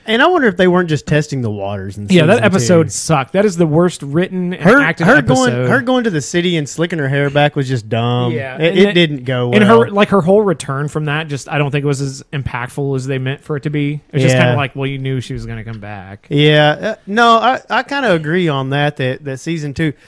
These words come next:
Speaker 1: But granted, I had no problems with season two.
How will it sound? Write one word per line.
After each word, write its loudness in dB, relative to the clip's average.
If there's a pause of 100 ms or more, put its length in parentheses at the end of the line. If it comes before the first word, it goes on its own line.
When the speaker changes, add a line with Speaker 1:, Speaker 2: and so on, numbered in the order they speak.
(160)
Speaker 1:
But 0
granted, 2 (260)
I 4
had 4
no 6
problems 0
with -2
season -2
two. 0